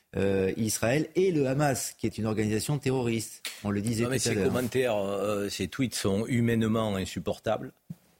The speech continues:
Speaker 2: euh, et politiquement, euh, je dirais inconséquents, parce que, euh, ils, ils sont à côté de la plaque. Euh,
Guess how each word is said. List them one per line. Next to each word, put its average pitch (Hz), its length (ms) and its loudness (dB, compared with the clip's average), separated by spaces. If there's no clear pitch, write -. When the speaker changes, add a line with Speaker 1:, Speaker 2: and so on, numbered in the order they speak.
Speaker 2:
euh, 101 360 2
et 110 80 2
politiquement, 110 880 0
euh, 92 240 0
je - 160 -16
dirais 98 200 2
inconséquents, 98 760 -2
parce - 240 -6
que, - 120 -6
euh, 82 480 -2
ils, 95 160 -8
ils 98 100 -10
sont - 180 0
à 82 40 0
côté 92 260 -2
de 87 40 0
la 87 80 0
plaque. - 380 -8
Euh, 90 480 0